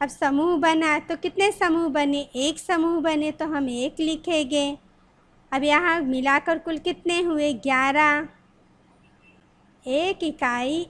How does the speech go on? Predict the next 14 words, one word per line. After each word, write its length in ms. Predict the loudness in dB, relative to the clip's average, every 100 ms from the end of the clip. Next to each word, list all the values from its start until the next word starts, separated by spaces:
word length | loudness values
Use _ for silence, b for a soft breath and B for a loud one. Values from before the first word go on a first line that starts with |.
| -2
एक 380 | -2 -2 -2
दहाई 420 | -2 0 -2 -4 -4
बराबर 560 | -4 -4 -4 -2 -2 -4
ग्यारह। 640 | -4 2 4 4 4 0 -6 _ _ _ _ _ _ _ _ _ -20 _ _ -20 _ _
अब 140 | -4 0
हम 160 | 0
यहाँ 200 | 2 0 -2 -10 _ _ _ -2
कैंची 320 | -2 -2 0
देखेंगे, 540 | 0 0 -2 0 0
इसका 320 | -2 -2 2 2
एक 120 | 2
समूह 340 | -2 0 0
बनाएंगे, 600 | 0 0 0 -2 -4 -6 -8 -8
एक, 420 | -4 -2 -2 -4